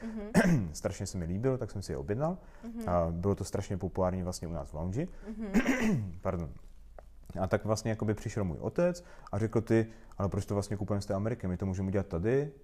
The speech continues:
Speaker 2: jo, já prostě umím se dřevem, tady to mi udělají kluci v nástrojárně a
Speaker 1: Mhm.
Speaker 2: uděláme prostě tu dýmku za polovinu peněz.
Speaker 1: Mhm.
Speaker 2: No a tak vlastně jakoby začali dělat takové mírné kopie, takovou inspiraci
Speaker 1: Mhm.
Speaker 2: právě tím Regal Hookách.
Speaker 1: Zajímavé, že se tím jako ani netajil, že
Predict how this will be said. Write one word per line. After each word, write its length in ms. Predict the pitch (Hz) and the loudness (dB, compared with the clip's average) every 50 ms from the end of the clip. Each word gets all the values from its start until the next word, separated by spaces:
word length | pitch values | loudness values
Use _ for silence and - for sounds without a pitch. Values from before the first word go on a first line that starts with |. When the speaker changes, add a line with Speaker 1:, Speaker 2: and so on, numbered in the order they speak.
| - - | -12 -6
Speaker 2:
jo, 160 | 90 90 92 98 | -2 0 2 2
já 120 | 98 92 | 2 2
prostě 260 | 90 98 - - 101 | 0 -2 -2 0 0
umím 140 | 98 98 90 | 0 0 0
se 120 | - 92 | -2 -2
dřevem, 460 | 92 92 117 117 123 123 120 117 117 104 | -2 0 0 0 2 2 2 0 0 0
tady 220 | 110 98 98 92 | 0 0 0 0
to 80 | 104 98 | 0 0
mi 100 | 98 95 | 0 2
udělají 240 | 95 92 98 98 | 2 2 0 0
kluci 240 | - - 92 - 98 | 0 -2 -4 -4 -4
v 40 | 87 | -4
nástrojárně 640 | 87 80 - - - 110 110 117 117 120 120 123 127 - - - - | -4 -4 -4 -2 -2 0 0 0 0 0 0 -2 -2 -2 -6 -10 -6
a 40 | 233 | 0
Speaker 1:
Mhm. 120 | 226 - | 2 2
Speaker 2:
uděláme 320 | 95 92 98 98 98 98 90 | 4 4 4 2 2 2 0
prostě 260 | 98 95 - - 92 | -2 -4 -4 -4 -4
tu 140 | 87 - 98 | -2 -2 -2
dýmku 340 | 92 95 95 95 87 - 95 | 0 0 0 -2 -2 -2 0
za 220 | 92 90 87 87 | 2 2 2 2
polovinu 400 | 82 - 95 92 85 90 87 85 | 0 0 0 0 0 0 -2 -2
peněz. 440 | 78 76 71 67 64 - - - - - | -2 -4 -6 -6 -8 -10 -14 -16 -12 -10
Speaker 1:
Mhm. 380 | 220 214 208 202 185 180 226 - - - - - - - - | -8 -6 -6 -6 -6 -8 -10 -14 -18 -20 -20 -20 -10 -4 -2
Speaker 2:
No 80 | 143 | 0
a 60 | 147 143 | 0 0
tak 140 | - 127 | 0 0
vlastně 260 | 120 127 117 - 123 120 | 0 -2 -2 -2 -2 -2
jakoby 260 | 113 113 117 120 113 | 0 0 0 2 2
začali 280 | 110 104 - - 113 110 | 0 0 -2 -2 -2 0
dělat 180 | 113 110 107 | 2 2 2
takové 460 | - 107 - - 104 107 107 107 101 101 - - - - - - - | 2 0 -2 0 2 4 4 4 2 0 -4 -12 -18 -20 -16 -10 -4
mírné 500 | 104 107 110 120 123 117 113 120 120 117 | -2 2 4 4 4 4 4 2 2 0
kopie, 560 | 113 - - 123 120 - - 165 160 165 170 | 0 -2 -4 -4 -4 -2 -2 0 0 0 0
takovou 280 | 165 170 139 - 131 131 | -2 -4 -4 -4 -4 -4
inspiraci 640 | 107 82 131 135 - - - 131 127 120 - - 127 | -4 -6 -6 -6 -6 -4 -2 -2 -2 -2 -2 -4 -4
Speaker 1:
Mhm. 60 | 113 | -2
Speaker 2:
právě 220 | 120 117 113 117 | 0 0 0 0
tím 180 | 117 120 113 110 | -2 -2 -2 -2
Regal 300 | 104 104 101 107 98 90 | -2 0 0 0 0 0
Hookách. 320 | 82 80 - 76 73 71 - - - - - - - - - - - - - - | 0 -2 -4 -6 -8 -8 -8 -14 -18 -20 -20 -20 -20 -20 -20 -20 -20 -20 -20 -16
Speaker 1:
Zajímavé, 460 | - 208 214 233 247 277 285 285 285 277 | -10 -8 -6 -6 -4 -4 -2 -2 -2 -2
že 80 | 277 269 | -2 -6
se 120 | 277 277 | -8 -10
tím 160 | 262 277 247 247 | -10 -8 -8 -8
jako 500 | 254 254 - 247 254 247 240 240 233 220 196 - | -6 -4 -4 -2 -2 0 0 -2 -2 -2 -4 -4
ani 200 | 208 226 240 247 | -6 -8 -8 -8
netajil, 580 | 247 226 233 - 277 233 196 185 175 - - - - - - | -8 -8 -8 -6 -6 -4 -4 -6 -6 -8 -10 -14 -18 -20 -14
že 480 | 208 202 190 190 190 190 190 190 185 | -10 -8 -6 -4 -4 -4 -6 -6 -8